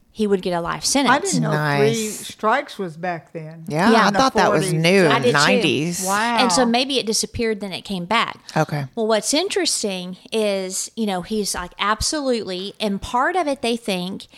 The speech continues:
Speaker 1: is that he was afraid if he said no, they were gonna come after him on the murders. So he was fine getting out of Arkansas as well. And then later, he's like, "Why did I get a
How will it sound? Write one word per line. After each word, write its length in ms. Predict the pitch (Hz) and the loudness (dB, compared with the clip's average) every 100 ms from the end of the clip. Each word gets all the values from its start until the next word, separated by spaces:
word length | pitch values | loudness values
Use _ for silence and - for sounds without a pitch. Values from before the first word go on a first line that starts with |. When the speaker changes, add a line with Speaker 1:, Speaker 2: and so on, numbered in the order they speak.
| - - - | -20 -12 -2
Speaker 1:
is 240 | 220 202 | -2 0
that 180 | 220 185 | -2 -4
he 240 | - 262 302 | -2 0 0
was 220 | 330 330 | -2 -4
afraid 560 | 330 - 202 180 180 - | -6 -4 -4 -4 -6 -10
if 160 | 180 | -10
he 160 | 226 233 | -6 -4
said 400 | - 269 233 226 | -2 -2 -2 -2
no, 560 | 254 269 202 165 170 - _ _ _ _ _ | 0 0 0 -4 -8 -14 _ _ _ _ _
they 120 | 214 | 2
were 80 | 208 | 2
gonna 200 | 208 202 | 0 -4
come 260 | - 220 214 | -4 -2 0
after 360 | 226 285 - 208 | 0 -2 -4 -4
him 480 | 190 180 170 175 175 _ _ _ _ 196 | -2 -4 -4 -8 -12 _ _ _ _ 0
on 180 | 196 | 0
the 80 | 185 | 2
murders. 600 | 185 220 185 151 - - _ _ _ _ _ _ | 4 4 2 -4 -10 -12 _ _ _ _ _ _
So 300 | - 226 180 | -2 0 0
he 240 | - 277 | 0 0
was 200 | 330 339 | 0 0
fine 320 | - 220 196 185 | 0 -2 -2 -2
getting 280 | 202 196 | 0 0
out 160 | 190 180 | -2 -4
of 80 | 180 | -2
Arkansas 760 | 180 - 185 - 180 170 175 190 - | -4 -4 -6 -2 -2 -2 -6 -10 -8
as 200 | 175 170 | -6 -4
well. 480 | 190 269 170 180 - _ _ - - - | 0 0 0 -4 -10 _ _ -20 -20 -6
And 140 | 208 214 | -2 0
then 240 | 196 185 | 0 -2
later, 440 | 202 294 403 262 202 | 2 2 2 0 0
he's 240 | 226 233 | -2 0
like, 220 | 233 196 - | 0 -2 -8
"Why 260 | 190 202 320 | -6 -4 -4
did 120 | 480 | -4
I 180 | 539 466 | -4 -4
get 220 | 233 262 285 | 0 0 2
a 340 | 214 170 | 0 -2